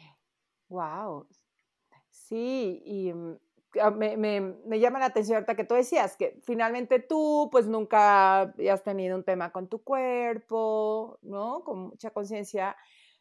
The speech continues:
Y aún así, esta presión o el decirte, pues, "Estás gorda y no lo estás haciendo bien y qué mal, que tú no puedes". O sea, lo que ha de haber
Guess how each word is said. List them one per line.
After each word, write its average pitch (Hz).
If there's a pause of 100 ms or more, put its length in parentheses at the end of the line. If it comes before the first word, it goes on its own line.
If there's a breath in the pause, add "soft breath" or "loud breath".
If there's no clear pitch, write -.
(380)
Y 262
aún 277
así, 294
esta 247
presión 233
o 185
el 180
decirte, 196
pues, 202
"Estás 226
gorda 247
y 233
no 233
lo 226
estás 226
haciendo 220
bien 233
y 214
qué 233
mal, 254
que 240
tú -
no 233
puedes". 262
O -
sea, 247
lo 233
que 240
ha 233
de 269
haber 247